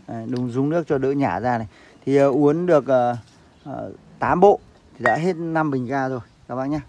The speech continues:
Cũng rất là tốn ga. Đấy, cũng rất là tốn ga. Thì ngoài bán những cái sào này ra thì bên shop còn bán những cái lưới để các bác úp, ờ, chim cu ngói cũng như là chim cu vẫy, rồi những cái vỉ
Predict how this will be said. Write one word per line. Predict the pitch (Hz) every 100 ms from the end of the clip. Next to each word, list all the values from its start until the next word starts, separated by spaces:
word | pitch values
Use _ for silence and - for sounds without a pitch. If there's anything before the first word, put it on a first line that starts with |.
| - -
Cũng | 131 160
rất | 180
là | 170
tốn | 131 123
ga. | 131 151 123 - - - -
Đấy, | 117 117
cũng | 123 139
rất | 175
là | 160
tốn | 127 123
ga. | 135 135 - _ _
Thì | 156
ngoài | 151 151 151
bán | 147 139
những | 180
cái | 180
sào | 180 165 143
này | 131
ra | 156 151
thì | 139
bên | 143 147
shop | 139 175
còn | 143 120
bán | 120 120
những | 143
cái | 143
lưới | 151 143 147 160 - - - -
để | 110 101
các | 135
bác | 156 156
úp, | 170 160 143
ờ, | 135
chim | - 147 127
cu |
ngói | 139 131 127
cũng | 139 151 151
như | 135
là | 117 -
chim | 143 131
cu | 135
vẫy, | 147 156 160 - - -
rồi | - 117
những | 123 135
cái | 151
vỉ | 135 131 107